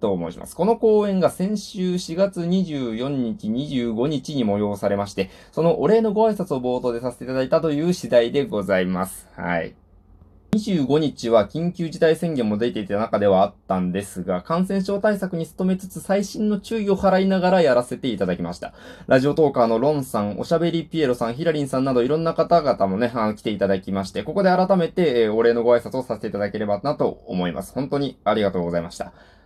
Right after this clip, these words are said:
んで、えー、これに関して一つ言っておきたいことがありまして、い-、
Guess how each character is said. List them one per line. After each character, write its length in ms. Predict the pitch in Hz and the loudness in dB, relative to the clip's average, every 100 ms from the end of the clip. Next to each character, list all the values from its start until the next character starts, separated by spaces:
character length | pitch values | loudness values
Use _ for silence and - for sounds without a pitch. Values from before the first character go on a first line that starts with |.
| _ _ - 165 | _ _ -6 4
ん 100 | 190 | 6
で、 300 | 226 160 - _ - | 6 4 0 _ -8
え 80 | 120 | -6
ー、 20 | |
こ 140 | 202 | 0
れ 100 | 233 | 2
に 140 | 233 220 | 2 -2
関 200 | 208 185 | -2 -2
し 60 | |
て 60 | - | -4
一 160 | - | -10
つ 120 | - 110 | -6 -8
言 100 | - | -6
っ 20 | |
て 160 | - | -4
お 120 | 170 156 | -4 -2
き 100 | - | 0
た 100 | 156 | 0
い 80 | |
こ 100 | - | 0
と 120 | 101 95 | 0 2
が 140 | 87 | 4
あ 40 | |
り 80 | 85 | 2
ま 100 | 87 | -2
し 120 | - | -6
て、 260 | - 87 90 | -8 -4 -4
い-、 220 | 101 - | -6 -12